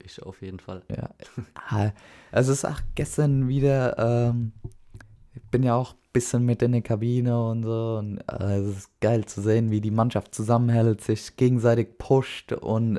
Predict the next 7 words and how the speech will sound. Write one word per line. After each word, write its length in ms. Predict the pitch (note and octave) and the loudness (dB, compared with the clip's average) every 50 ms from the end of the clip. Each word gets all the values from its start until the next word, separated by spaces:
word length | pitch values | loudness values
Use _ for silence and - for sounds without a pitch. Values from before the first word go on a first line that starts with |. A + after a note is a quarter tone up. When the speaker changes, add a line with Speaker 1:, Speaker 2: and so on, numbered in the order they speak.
| - - | -2 -2
Speaker 2:
äh, 360 | G2+ G#2+ G#2+ G#2 G#2+ G#2 G2+ - _ _ _ _ _ _ _ _ _ _ _ _ - | 0 0 2 2 0 0 -2 -6 _ _ _ _ _ _ _ _ _ _ _ _ -8
ja, 300 | G2+ A#2+ B2+ A#2 A2 G#2 G#2 - _ - | -2 0 0 2 0 0 -4 -8 _ 0
guter 300 | - D3 D#3 E3+ D#3 D3 | 2 4 6 8 8 6
Mannschaftszusammenhalt 1080 | C#3 C#3 C#3+ D#3 E3 D3 - - - G#2+ A2+ A2 A2 G#2+ G#2+ G2+ G2+ G#2 G2 - - _ _ _ _ _ _ _ - | 6 4 2 2 0 -2 -4 -6 -6 -4 -2 -2 -2 -2 -2 -2 -2 -2 -4 -6 -10 _ _ _ _ _ _ _ -6
dieses 300 | - G#2 F#2+ F#2+ - - | -4 -4 -4 -4 -6 -4
Jahr. 260 | - G2 G2 F#2+ F#2+ - _ _ _ _ _ _ _ _ _ - | -2 -2 -2 -2 -4 -10 _ _ _ _ _ _ _ _ _ -14
Speaker 1:
Ja. 160 | G#2+ G#2+ | -14 -14